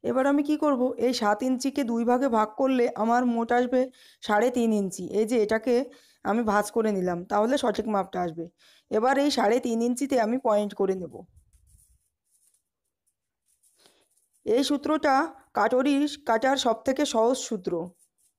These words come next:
এবার আমি উপর থেকে এক দশমিক দুই ইঞ্চিতে একটা পয়েন্ট করে নিলাম, এইদিকেও এক দশমিক দুই ইঞ্চিতে একটা পয়েন্ট করে নিচ্ছি। উপরেও আমি তাই করব,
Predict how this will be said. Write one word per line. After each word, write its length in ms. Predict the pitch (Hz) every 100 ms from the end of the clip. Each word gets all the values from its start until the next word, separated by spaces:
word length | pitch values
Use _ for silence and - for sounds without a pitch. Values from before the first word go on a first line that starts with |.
| _ _ _ _ _ _ _ _ _ _ _ _ -
এবার 240 | 226 254
আমি 480 | 294 269 285 - - _ _
উপর 260 | 233 247 277
থেকে 360 | 277 302 262
এক 320 | 254 220 240
দশমিক 380 | 262 262 277 285 233
দুই 220 | 226 254
ইঞ্চিতে 520 | 269 269 277 254 247 - _ -
একটা 220 | 214 247
পয়েন্ট 340 | - 214 240
করে 200 | 240 277
নিলাম, 320 | 277 262 240 269 -
এইদিকেও 640 | 233 240 277 262 226 254 - _ _ _ _
এক 200 | - 226
দশমিক 340 | 240 262 277 262
দুই 200 | 226 233
ইঞ্চিতে 280 | 247 262 262
একটা 220 | 262 277
পয়েন্ট 320 | 233 208 240
করে 200 | 277 277
নিচ্ছি। 480 | 277 277 - 240 254 _ _ _ _ _ _ _ _ _ _
উপরেও 380 | 247 233 269 285
আমি 160 | 285 285
তাই 200 | 247 226
করব, 500 | 262 254 226 254